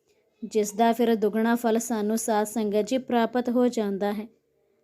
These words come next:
ਸਾਨੂੰ ਚਲੋ ਵਹਿਮਾਂ ਭਰਮਾਂ ਦੇ ਵਿੱਚ ਤਾਂ ਨਹੀਂ ਪੈਣਾ ਚਾਹੀਦਾ, ਪਰ ਅਸੀਂ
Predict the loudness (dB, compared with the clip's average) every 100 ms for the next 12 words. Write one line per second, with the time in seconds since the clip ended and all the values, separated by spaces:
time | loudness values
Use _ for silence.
0 | _ 2 6 6 6 4 4 4 4 4
1 | 4 2 2 0 2 0 2 2 2 -2
2 | 0 0 2 0 0 -2 -2 -2 -2 0
3 | 2 0 2 0 0 -2 0 -2